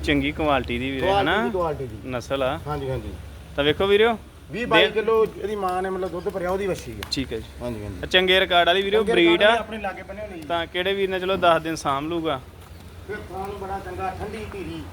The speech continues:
Speaker 1: ਬਿਲਕੁਲ।
Speaker 2: ਭਾਵੇਂ ਕੋਈ ਏਦਾਂ ਹੀ ਬਹਿ ਜੇ,
Speaker 1: ਬਿਲਕੁਲ।
Speaker 2: ਸਿਰਫ ਇਹ ਆ ਵੀ ਦਸ ਦਿਨ ਸਾਂਭਣ ਵਾਲੀ ਜੀ।
Speaker 1: ਬਿਲਕੁਲ।
Speaker 2: ਹਾਂਜੀ, ਹਾਂਜੀ।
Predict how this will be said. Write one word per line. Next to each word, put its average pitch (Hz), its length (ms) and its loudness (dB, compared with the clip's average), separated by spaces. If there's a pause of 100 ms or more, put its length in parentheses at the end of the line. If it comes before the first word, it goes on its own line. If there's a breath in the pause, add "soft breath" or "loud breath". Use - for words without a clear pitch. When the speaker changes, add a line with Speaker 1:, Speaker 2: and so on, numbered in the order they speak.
Speaker 1:
ਬਿਲਕੁਲ। 123 360 -6
Speaker 2:
ਭਾਵੇਂ 175 200 -4
ਕੋਈ 185 140 -4
ਏਦਾਂ 185 160 0
ਹੀ 196 60 2
ਬਹਿ 165 200 0
ਜੇ, 151 180 -4 (280)
Speaker 1:
ਬਿਲਕੁਲ। 214 280 2
Speaker 2:
ਸਿਰਫ - 200 -12
ਇਹ 208 160 0
ਆ - 20 2
ਵੀ 214 100 -2
ਦਸ 185 220 2
ਦਿਨ 165 120 -2
ਸਾਂਭਣ 151 280 -2
ਵਾਲੀ 117 280 -4
ਜੀ। 95 80 -12 (200)
Speaker 1:
ਬਿਲਕੁਲ। 117 360 -10 (140)
Speaker 2:
ਹਾਂਜੀ, 110 220 -8
ਹਾਂਜੀ। 98 200 -10